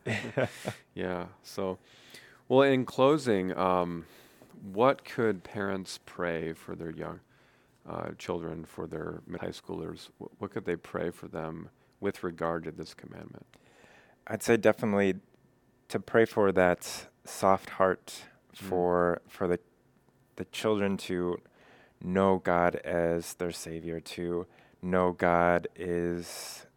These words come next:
Speaker 2: their life for them, that eternal life,
Speaker 1: Mm-hmm.
Speaker 2: that God is the one who is ultimately in control. God is the one who is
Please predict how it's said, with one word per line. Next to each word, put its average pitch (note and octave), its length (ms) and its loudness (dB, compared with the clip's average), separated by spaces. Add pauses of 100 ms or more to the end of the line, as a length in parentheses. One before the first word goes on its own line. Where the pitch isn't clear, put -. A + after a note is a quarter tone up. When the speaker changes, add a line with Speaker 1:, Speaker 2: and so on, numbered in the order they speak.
Speaker 2:
their F2+ 280 -2
life E2+ 560 -4 (120)
for F2+ 140 -8
them, F2 200 -4
that F2+ 260 2
eternal F#2+ 580 -8
life, - 480 -14 (260)
Speaker 1:
Mm-hmm. E2+ 260 -10 (380)
Speaker 2:
that E2+ 500 -2 (760)
God F#2+ 300 6
is F#2 260 -8
the F#2+ 100 -4
one F2 400 -2
who F2 180 -4
is E2+ 500 -6 (240)
ultimately F#2 640 -4
in F2+ 140 -4
control. E2+ 520 -6
God F2+ 280 0
is F2+ 160 -2
the F2+ 120 -6
one F2 280 -2
who F2 380 -4 (460)
is F2 580 -2